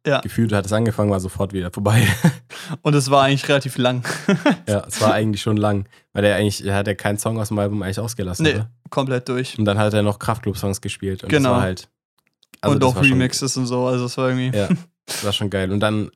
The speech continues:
Speaker 2: also mal ganz kurz, Leute, die Gäste vom Kummer, die bei, an unserem Tag da waren, zweimal krank. Wir
Speaker 1: Ja.
Speaker 2: hatten Nina, wir hatten Nina Chuba.
Speaker 1: Ja.
Speaker 2: Die war ja auch fe-, gefeatured auf dem Album. Wir hatten, wie hieß der, Fred Rabe?
Speaker 1: Ja.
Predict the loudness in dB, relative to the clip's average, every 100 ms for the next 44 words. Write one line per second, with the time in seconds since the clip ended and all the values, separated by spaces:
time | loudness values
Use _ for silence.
0 | -4 0 0 -2 -4 -8 -2 -2 -2 -4
1 | -8 -6 -6 -8 -10 _ _ _ -6 -2
2 | -2 -4 -8 -10 -8 -6 -6 -8 _ -8
3 | -6 -6 -8 -4 2 2 2 0 -4 -4
4 | -6 -4 -6 -8 -10 -10 -8 -10 -12 -4
5 | -4 -4 -8 _ _ -20 -6 0 2 2
6 | 2 2 4 2 0 -2 -2 0 0 2
7 | 0 -2 -4 -2 -2 -2 -6 _ -4 -2
8 | -2 -4 _ _ _ _ -20 -2 2 2
9 | 2 0 -4 -4 -6 -6 -2 -2 -2 -2
10 | -2 0 0 -2 -4 _ _ _ _ _
11 | _ -4 -2 -2 -2 -4 -6 -6 -6 -6
12 | -2 -2 0 0 0 0 -6 -8 _ _
13 | _ _ -4 -2 -2